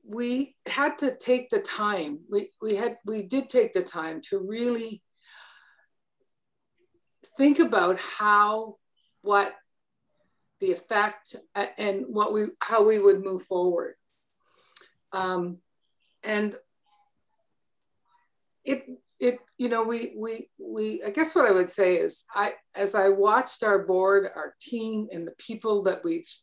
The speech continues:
worked with engage, there was never a time where we would have said, "There isn't gonna be a canoe museum." And the hardest decision was to, to know that that site was no longer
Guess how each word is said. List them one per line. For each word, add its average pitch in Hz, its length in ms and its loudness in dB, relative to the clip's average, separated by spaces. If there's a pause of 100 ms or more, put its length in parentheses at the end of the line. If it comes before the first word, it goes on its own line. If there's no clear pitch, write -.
(220)
worked 208 360 2
with 240 180 0 (680)
engage, 190 880 6 (960)
there 233 160 4
was 233 220 6
never 269 440 2
a - 100 -8
time 208 460 -4
where 175 340 0 (260)
we 202 460 -2
would 202 140 8
have 185 140 2
said, 170 340 0
"There 175 120 0
isn't 185 240 0
gonna 175 220 0
be 160 140 -2
a 160 40 -6
canoe 180 300 -6
museum." - 420 -8 (1120)
And 196 280 -2 (720)
the 220 160 -2
hardest 277 600 2
decision 180 580 -2
was 175 380 -2 (220)
to, 247 120 -10 (220)
to 220 180 -6
know 214 420 0
that 196 300 0
that 190 220 0
site 180 380 -2
was 180 160 -8
no 175 160 -2
longer 160 380 -2